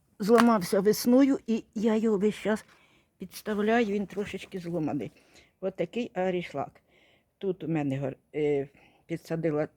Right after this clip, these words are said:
пересадила кліматіси, два штучки. От тут плететься в мене отакий кущик, остався малинки ремонтантної.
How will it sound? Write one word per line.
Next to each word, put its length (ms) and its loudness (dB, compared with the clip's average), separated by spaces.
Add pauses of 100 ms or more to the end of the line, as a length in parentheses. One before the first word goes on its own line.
(140)
пересадила 760 0 (560)
кліматіси, 840 0 (520)
два 260 0
штучки. 600 -6 (1000)
От 300 -4 (280)
тут 260 -2 (420)
плететься 580 0
в 140 -2
мене 260 -2 (580)
отакий 680 -4 (580)
кущик, 580 -6 (400)
остався 800 -6 (320)
малинки 720 -2 (260)
ремонтантної. 960 -4